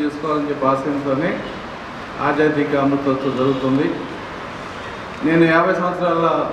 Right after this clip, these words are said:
పోలీస్ స్టేషన్లో ఢిల్లీలో పాల్గొనడం జరిగింది. ఇది డెబ్బై ఐదు. వందో సంవత్సరం చూడాలని కోరిక ఉంది కానీ చెప్పలేము. అయితే మీలో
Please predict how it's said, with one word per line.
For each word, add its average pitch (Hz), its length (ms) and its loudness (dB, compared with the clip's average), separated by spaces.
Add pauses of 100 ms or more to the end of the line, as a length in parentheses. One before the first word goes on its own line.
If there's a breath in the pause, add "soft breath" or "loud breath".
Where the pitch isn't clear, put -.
(1040)
పోలీస్ 156 200 -2
స్టేషన్లో 156 520 0
ఢిల్లీలో 147 360 4
పాల్గొనడం 143 460 2
జరిగింది. 135 440 0 (1000)
ఇది 143 100 0
డెబ్బై 143 320 4
ఐదు. 143 300 4 (1400)
వందో 156 280 6
సంవత్సరం 180 460 0
చూడాలని 160 360 0
కోరిక 151 220 0
ఉంది 151 140 -2
కానీ 147 280 -4
చెప్పలేము. - 360 -4 (920)
అయితే 170 220 0
మీలో 180 240 4